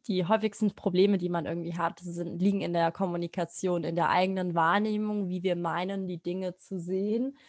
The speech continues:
Und wie sie dann aber letztendlich bei dem anderen wirken, ist es halt ganz anders. Also wir haben da immer so eine verzerrte Wahrnehmung von der Wirklichkeit.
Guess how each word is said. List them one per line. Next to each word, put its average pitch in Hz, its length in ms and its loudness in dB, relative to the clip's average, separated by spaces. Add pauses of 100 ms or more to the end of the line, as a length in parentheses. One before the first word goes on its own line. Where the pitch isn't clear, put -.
(260)
Und 214 140 2
wie 226 120 4
sie 208 100 0
dann 196 180 4
aber 190 160 2
letztendlich 185 440 0
bei 185 80 -4
dem 175 140 -2
anderen 196 460 2
wirken, 190 500 0
ist 196 120 -6
es - 160 -6
halt 185 240 0
ganz 185 200 -2
anders. 185 420 -4
Also 175 200 -4
wir 196 160 2
haben 196 160 2
da 180 80 -2
immer 208 300 0
so 185 80 -8
eine 175 100 -4
verzerrte 180 680 -6
Wahrnehmung 170 640 -8
von 180 200 -8
der 170 140 -8
Wirklichkeit. 190 840 -4